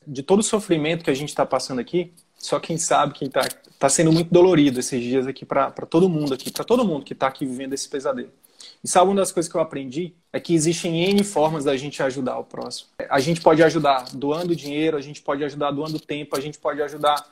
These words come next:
é, doando o nosso conhecimento, a gente pode, sabe, fazer uma coisa também, colocar as pessoas nas nossas orações. Isso tudo é ajudar. Mas na nossa formação tradicional, só ensino que o médico ele só pode ajudar se ele estiver lá no campo de batalha.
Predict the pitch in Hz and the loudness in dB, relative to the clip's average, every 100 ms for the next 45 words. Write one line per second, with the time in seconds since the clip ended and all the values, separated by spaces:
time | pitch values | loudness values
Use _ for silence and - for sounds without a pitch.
0 | _ _ - 143 143 143 143 151 165 190 | _ _ -2 0 2 -2 2 4 4 4
1 | 175 170 170 170 156 - 139 156 165 160 | 2 2 -2 -4 -4 -4 -6 -8 -6 -6
2 | 160 - 170 156 - - 165 165 - 165 | -6 0 2 2 -2 2 2 0 -8 -4
3 | 147 160 165 165 160 151 160 143 139 139 | 0 0 -2 0 0 0 -4 -4 -4 -8
4 | - _ 135 147 - 160 160 156 170 151 | -16 _ 0 0 2 0 2 -4 -4 -4
5 | 151 147 - 143 139 131 - 131 - - | -4 -6 -6 -4 -4 -6 -8 -10 -10 -6
6 | 196 - 208 214 196 196 170 139 131 - | -4 -4 -4 0 0 0 -4 -4 -4 -8
7 | - 165 160 185 202 240 - 226 202 196 | -6 -6 -4 -4 0 0 0 -2 -2 -4
8 | 190 175 165 - 165 190 190 - 190 - | -8 -4 -6 -6 -6 -6 -6 -8 -8 -6
9 | 220 226 220 170 175 196 196 180 196 175 | -4 -6 -4 -2 -2 -2 -4 -4 -6 -10
10 | - 190 226 214 196 165 185 - 208 202 | 0 0 2 0 0 0 0 0 -6 -4
11 | 175 185 190 202 208 202 202 185 190 196 | -4 -2 0 -2 -4 -6 -8 -4 -4 -4
12 | - 175 180 | -4 -4 -6